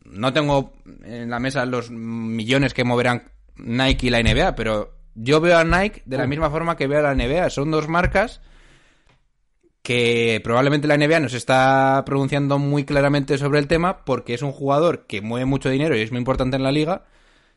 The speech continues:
Speaker 1: pero yo creo que si fuese otra marca lo hubieran condenado de la misma forma y no tendría nada que ver con,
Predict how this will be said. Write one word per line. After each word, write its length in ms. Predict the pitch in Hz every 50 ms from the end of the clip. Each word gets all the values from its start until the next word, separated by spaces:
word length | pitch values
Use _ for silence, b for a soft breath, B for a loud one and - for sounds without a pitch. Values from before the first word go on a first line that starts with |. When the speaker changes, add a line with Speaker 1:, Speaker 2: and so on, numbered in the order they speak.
| b b _ _ _ -
Speaker 1:
pero 220 | - 101 98 98 98
yo 200 | 90 - 135 131
creo 160 | - 110 107
que 100 | 101 113
si 80 | - 107
fuese 220 | - 113 107 113
otra 180 | 117 110 120 107
marca 240 | 113 117 - 143 139
lo 60 | 123
hubieran 180 | 104 110 113 107
condenado 360 | - 117 113 113 113 113 117
de 40 | 113
la 80 | 113 113
misma 240 | 113 117 120 120
forma 280 | 110 127 120 127 139 147
y 80 | 139 110
no 240 | 107 104 95 104 104
tendría 280 | 117 110 104 101 101
nada 160 | 101 101 98 95
que 120 | 107 104
ver 120 | 101 101
con, 680 | 92 - 104 98 92 95 92 90 90 90 87 87 87